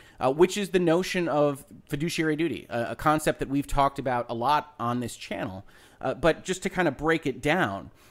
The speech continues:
the way a corporation works is these investors buy a share of stock from this company, and the company has control of their money, and the board of directors are essentially the folks at the head of a company.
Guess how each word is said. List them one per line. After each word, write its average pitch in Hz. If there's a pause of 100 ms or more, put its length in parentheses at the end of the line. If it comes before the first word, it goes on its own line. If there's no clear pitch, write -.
(140)
the 151
way 190
a 214
corporation 147
works 95
is 120 (300)
these 156
investors 165
buy 131
a 180
share 143
of 139
stock 120
from 123
this 131
company, 101 (460)
and 139
the 143
company 165
has 147
control 147
of 151
their 165
money, 110 (460)
and 151
the 151
board 151
of 175
directors 151
are 139
essentially 156
the 135
folks 147
at -
the 123
head 165
of 147
a -
company. 117